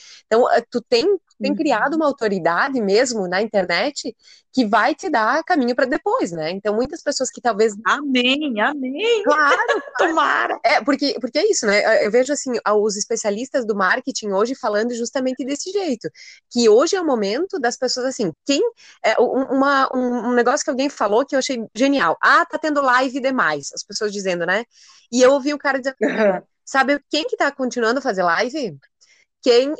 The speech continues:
Speaker 1: é bom e quem não constrói conteúdo fajuto." Entende? Porque, assim,
Speaker 2: Ah, é?
Speaker 1: porque, porque aí, quem tá fazendo as lives agora é porque, de fato, pô, é,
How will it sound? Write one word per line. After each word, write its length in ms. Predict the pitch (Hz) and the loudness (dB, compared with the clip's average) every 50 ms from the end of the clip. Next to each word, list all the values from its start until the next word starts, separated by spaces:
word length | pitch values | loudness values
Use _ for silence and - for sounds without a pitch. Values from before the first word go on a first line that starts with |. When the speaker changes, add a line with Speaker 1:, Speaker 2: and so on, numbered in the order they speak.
| - - | -4 0
Speaker 1:
é 160 | - 240 247 | 2 2 2
bom 460 | 240 208 190 220 214 220 240 277 320 - - - | 2 2 2 4 4 6 4 2 -2 -6 -8 -10
e 80 | 262 - | -8 -6
quem 200 | - 277 262 269 | -4 -4 -4 -4
não 300 | 262 262 269 320 427 - | -2 -2 -2 -2 -2 -4
constrói 800 | - 359 320 302 - - - 277 254 233 233 240 294 311 311 - _ | -4 -6 -6 -8 -8 -8 -4 0 2 2 2 2 0 -2 -4 -6 _
conteúdo 560 | - 277 269 247 - 262 240 240 254 254 262 | -4 -2 -2 -2 -2 -2 -2 -2 -2 -2 -2
fajuto." 560 | - 277 262 214 220 220 214 _ _ _ _ _ _ _ _ _ _ _ _ _ _ _ _ _ | -2 -2 -2 0 -2 -4 -6 _ _ _ _ _ _ _ _ _ _ _ _ _ _ _ _ _
Entende? 400 | - 190 - 226 240 311 330 320 | -6 0 2 2 2 2 0 0
Porque, 220 | - 277 240 - 277 | -2 -2 0 2 0
assim, 340 | 269 - - 247 202 175 196 | 0 0 -4 -8 -6 -2 0
Speaker 2:
Ah, 220 | 185 190 226 233 | 2 2 4 4
é? 120 | 196 180 | 4 4
Speaker 1:
porque, 260 | 294 294 285 339 - 262 | 4 2 2 0 -2 0
porque 220 | 320 339 339 370 | 0 0 2 2
aí, 340 | 359 370 381 330 247 180 - - - - | 2 4 4 4 4 2 0 -4 -6 -4
quem 160 | - 339 392 453 | -4 -4 -2 -4
tá 100 | 427 - | -4 -2
fazendo 340 | - 220 196 202 185 170 | -2 0 0 0 0 0
as 120 | 170 160 175 | 0 0 0
lives 240 | 170 160 147 147 156 | 0 -2 -2 -2 -2
agora 280 | 156 185 214 240 254 | 2 2 2 2 2
é 20 | - | -2
porque, 200 | - _ 320 294 | -4 _ -4 -2
de 100 | 415 427 | -2 -2
fato, 460 | - - 208 208 - - 403 480 - _ | 0 2 0 0 0 -2 -6 -6 -2 _
pô, 320 | - 453 285 196 170 - - _ _ _ _ - | 4 6 6 6 4 2 -4 _ _ _ _ -6
é, 120 | - | -6